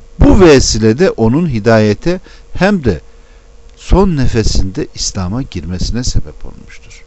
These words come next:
Bunlar beşeri ilişkilerde çok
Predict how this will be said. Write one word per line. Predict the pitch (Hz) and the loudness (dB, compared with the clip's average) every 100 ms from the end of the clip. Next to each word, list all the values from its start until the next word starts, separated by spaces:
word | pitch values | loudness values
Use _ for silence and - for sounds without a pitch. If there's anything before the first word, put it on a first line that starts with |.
| - - - - - - - - - - - - - - - _ _ - - - - - - | -20 -20 -20 -20 -20 -20 -20 -20 -20 -20 -20 -20 -20 -20 -20 _ _ -20 -20 -20 -20 -20 -6
Bunlar | 175 185 180 165 - - | -4 -2 -2 -4 -6 0
beşeri | 143 - 151 175 | 0 2 2 0
ilişkilerde | 127 117 113 - 107 107 95 92 | -2 -2 -2 -4 -2 -2 0 -4
çok | - - 147 | -4 -2 -2